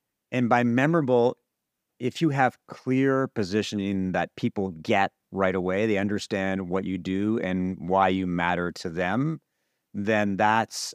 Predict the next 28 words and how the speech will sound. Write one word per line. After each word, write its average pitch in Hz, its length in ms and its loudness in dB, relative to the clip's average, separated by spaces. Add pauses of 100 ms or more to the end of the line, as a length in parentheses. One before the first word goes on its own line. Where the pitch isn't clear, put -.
a 101 100 -4
great 113 420 -4
way 101 260 0
to 90 80 -2
break 87 380 -4
through 92 160 -8
the 85 100 -6
noise. 82 600 -6 (420)
And 110 220 -2
then, 127 180 2
as 107 160 0
important, 110 680 0 (300)
if 131 180 -4
your 117 140 -2
story 131 1040 0
is 107 680 -2
user-friendly, 101 840 -2 (280)
if 98 100 -8
someone 117 500 2
can 101 880 -4 (760)
go 123 140 6
to 110 140 4
a 95 140 2 (120)
conference 117 680 0
or 92 280 -2
a 85 60 -8
dinner 123 220 2
party 98 680 0